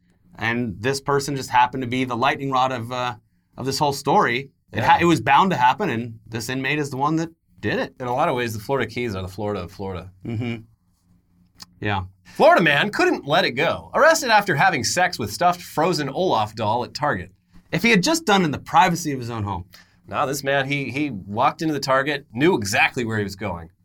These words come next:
Speaker 2: made a
Speaker 1: Planned it
Speaker 2: beeline
Speaker 1: out.
Speaker 2: for the toy section, and fucking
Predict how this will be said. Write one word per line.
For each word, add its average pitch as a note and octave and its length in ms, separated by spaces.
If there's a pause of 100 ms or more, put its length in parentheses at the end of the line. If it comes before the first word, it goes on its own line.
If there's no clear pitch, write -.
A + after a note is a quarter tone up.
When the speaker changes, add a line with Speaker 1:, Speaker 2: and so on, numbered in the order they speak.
(120)
Speaker 2:
made B2+ 180
a A2 40
Speaker 1:
Planned E3 280
it - 20
Speaker 2:
beeline C#3+ 160
Speaker 1:
out. B2 320
Speaker 2:
for B2 100
the A2+ 80
toy D3+ 240
section, G#2 560 (640)
and A2 140
fucking G#2 500